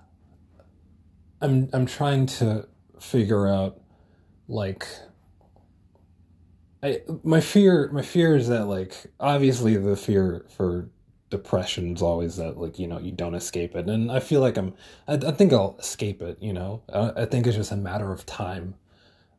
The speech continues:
Um, because, you know, I, I'm kind of a seasonal depressive person, I guess. But I guess most people are, I'd imagine. Like, the winters are what hit, hits me, and not even, like, most of the winter is usually,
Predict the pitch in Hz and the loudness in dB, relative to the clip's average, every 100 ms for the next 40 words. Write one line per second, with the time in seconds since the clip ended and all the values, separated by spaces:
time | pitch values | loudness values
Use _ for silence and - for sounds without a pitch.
0 | - 101 90 92 98 101 _ 131 135 104 | -10 -6 -6 -6 -12 -14 _ 4 4 2
1 | 107 113 104 98 - 98 95 110 113 110 | -6 -8 -6 -6 -8 -10 -6 -6 -4 -6
2 | - 123 117 101 95 - 110 98 92 92 | -2 0 2 0 -4 -4 -4 -2 -2 -2
3 | 90 90 98 90 101 92 - - _ - | -6 -8 -8 -6 -8 -8 -12 -20 _ -6
4 | 98 - 98 90 95 95 127 135 - - | -4 -4 -6 -6 -6 -2 -2 -4 -10 -14
5 | _ _ 110 98 101 98 95 78 - 110 | _ _ -4 -2 -2 -2 -4 -4 -2 -2
6 | 110 101 95 120 151 170 - - - - | 0 0 2 2 0 -2 -8 -12 -12 -14
7 | - - - 123 120 123 131 147 175 165 | -16 -16 -4 0 2 2 0 0 0 -2
8 | 135 101 98 - _ 135 120 123 131 - | -2 -2 -2 -12 _ 2 4 4 2 2
9 | 147 131 127 127 127 - _ - - 139 | 2 4 4 4 0 -10 _ -14 -2 -2
10 | 135 - - - 135 175 151 127 131 131 | -2 -16 -6 -4 2 4 6 4 4 4
11 | 131 113 104 101 110 120 117 127 139 104 | 4 2 0 -4 -2 -2 -2 -2 -2 0
12 | 104 101 101 95 | -2 -2 -2 -2